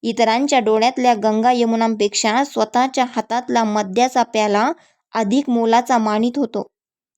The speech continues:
साऱ्या दुःखाचा विसर पडणारी धुंदी क्षणाक्षणाला शोधित होतो. बापू, तुम्ही इतके सज्जन झाला नसता तर फार फार बरे झाले असते.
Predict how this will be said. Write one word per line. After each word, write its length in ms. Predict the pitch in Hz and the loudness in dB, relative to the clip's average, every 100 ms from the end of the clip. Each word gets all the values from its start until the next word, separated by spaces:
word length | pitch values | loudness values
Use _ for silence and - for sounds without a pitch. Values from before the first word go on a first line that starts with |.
| _ _ _ | _ _ _
साऱ्या 340 | - 220 226 233 | -4 0 4 2
दुःखाचा 580 | 196 208 - 254 262 240 | 0 -4 -4 -4 0 0
विसर 360 | 208 208 254 | -2 -2 -2
पडणारी 500 | 247 226 220 226 240 | 0 -2 0 2 0
धुंदी 440 | 202 220 196 233 285 | 0 -2 0 -2 -4
क्षणाक्षणाला 760 | - 240 233 240 - 220 247 262 | -4 -2 -2 -2 -2 0 2 0
शोधित 300 | 269 240 240 262 | 0 0 0 0
होतो. 380 | 220 202 - _ _ _ _ _ _ _ - | -2 -2 -4 _ _ _ _ _ _ _ -4
बापू, 440 | 208 208 - 247 | -2 -2 -2 -4
तुम्ही 300 | - 247 240 | -2 -2 -2
इतके 340 | - - - 240 | -2 -6 -4 -2
सज्जन 480 | 233 196 240 269 | 0 0 0 0
झाला 280 | 262 240 233 | 2 2 2
नसता 560 | 214 214 - 208 247 311 - - - 247 | 2 -2 -4 -4 -2 -4 -8 -20 -6 -4
तर 80 | |
फार 380 | 240 - 247 247 240 | -4 -2 2 2 0
फार 240 | 247 254 | 0 2
बरे 340 | 226 233 247 247 | 0 2 2 2
झाले 260 | 247 240 | 2 2
असते. 560 | 233 240 220 185 - | 0 -2 -2 -4 -6